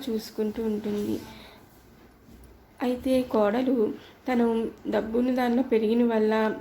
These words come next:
తన తల్లిదండ్రులు తనకి ఏమీ కాదనుకుంటే అన్నీ ఇచ్చిన వల్ల, తనకు ఎవరు సమాధానం చెప్పినా నచ్చకుండా ఉండేలా ప్రవర్తించేలా పెంచారు.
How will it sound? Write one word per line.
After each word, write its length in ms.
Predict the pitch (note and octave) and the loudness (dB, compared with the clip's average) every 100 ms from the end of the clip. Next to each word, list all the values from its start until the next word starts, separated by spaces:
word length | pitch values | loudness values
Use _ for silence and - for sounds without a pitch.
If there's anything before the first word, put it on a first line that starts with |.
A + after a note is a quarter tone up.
| - | -4
తన 140 | A#3 A3+ | -4 -2
తల్లిదండ్రులు 760 | G#3+ G#3 A3 A#3+ A#3+ B3 A#3+ | -2 -2 -2 -2 -2 0 0
తనకి 580 | A#3+ A3+ A3 A#3 A3 G#3+ - - - - - | 0 -2 -2 0 2 2 0 -16 -20 -20 -6
ఏమీ 380 | A3+ A3+ A3+ C4 | 0 4 4 2
కాదనుకుంటే 800 | B3 A3+ G#3+ A#3+ A#3 A#3 A#3 A#3 | 0 0 0 0 0 0 -2 -2
అన్నీ 220 | G#3 G#3 | 0 2
ఇచ్చిన 400 | A#3 A3+ - A3+ | 0 0 -4 -2
వల్ల, 520 | A3+ A3 G#3+ A3 G#3+ - - - - - B3 | 2 2 4 2 0 -2 -8 -18 -20 -6 0
తనకు 540 | B3+ B3 A#3+ A3+ G#3+ - - - | 0 0 2 4 4 2 -12 -2
ఎవరు 560 | A#3+ G#3 A3+ B3 B3 | 0 2 2 0 0
సమాధానం 760 | B3 A#3+ G#3+ G#3+ A3+ B3 B3 B3 | -2 -2 0 0 0 0 0 0
చెప్పినా 500 | A#3 A3 - A3 C#4 | 0 -2 0 2 2
నచ్చకుండా 840 | A#3+ A3 G#3 - A#3+ A3 A3 A#3 | 2 0 -4 -8 -2 0 0 0
ఉండేలా 420 | A#3+ G#3+ G#3+ A#3 C#4 | 0 2 2 0 0
ప్రవర్తించేలా 960 | C4+ A3+ G#3 G#3 - A3 A3 A3 A3+ | -2 -4 -4 -8 -4 -2 -2 -2 0
పెంచారు. 640 | - A3+ G#3 - - - | 0 -2 -2 -6 -10 -10